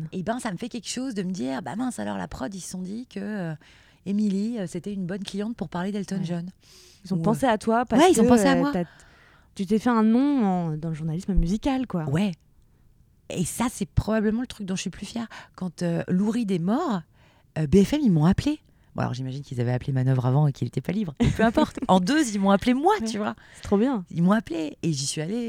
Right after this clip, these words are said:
Speaker 1: et c'était cool et j'ai pu parler de Lou Reed. Euh, donc ouais,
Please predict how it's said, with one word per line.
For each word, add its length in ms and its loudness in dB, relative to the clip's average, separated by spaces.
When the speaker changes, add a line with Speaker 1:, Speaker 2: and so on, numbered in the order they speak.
Speaker 1:
et 40 -4
c'était 180 -6
cool 380 -4
et 140 -4
j'ai 100 -10
pu 120 -20
parler 260 -4
de 60 -4
Lou 80 -4
Reed. 240 -2
Euh, 880 -4
donc 260 -2
ouais, 260 4